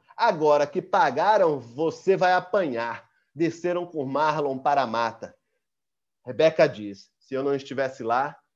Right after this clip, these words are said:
tinham matado ele." Essa espécie de tribunal foi determinante para Marlon ser internado pela primeira vez via Cratode. Embora fosse cliente da bi-,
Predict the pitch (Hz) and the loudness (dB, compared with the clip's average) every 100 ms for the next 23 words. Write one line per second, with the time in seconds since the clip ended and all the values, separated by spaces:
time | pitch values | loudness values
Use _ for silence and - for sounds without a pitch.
0 | _ _ - 127 131 127 131 127 139 156 | _ _ -10 -6 -4 -4 -2 -2 -2 -8
1 | 95 82 - _ _ _ _ _ _ _ | -10 -16 -20 _ _ _ _ _ _ _
2 | _ _ _ _ _ _ _ _ _ _ | _ _ _ _ _ _ _ _ _ _
3 | _ - - 285 - - 294 269 - 147 | _ -12 -8 -8 -10 -2 0 0 -4 -12
4 | 143 165 170 120 113 156 151 - 156 156 | -10 -6 -6 -6 -2 2 2 0 -6 -2
5 | 202 202 349 175 160 165 147 - 131 127 | 0 0 -4 -2 0 0 -4 -4 0 2
6 | 117 123 127 123 120 113 147 139 135 135 | 0 0 -2 -2 -6 -8 -6 -6 -6 -6
7 | 110 107 110 127 131 113 101 123 120 120 | -6 -6 -2 2 2 0 -2 -2 -2 -2
8 | 127 123 101 120 131 107 123 123 - 135 | 0 0 0 -2 -6 -4 -4 -4 0 0
9 | 113 - 107 90 85 - - _ _ _ | 0 -4 -8 -6 -10 -18 -20 _ _ _
10 | _ _ - 175 269 240 214 208 165 156 | _ _ -8 2 4 4 2 -4 -4 -2
11 | 151 143 123 113 110 | -2 -2 -4 -4 -6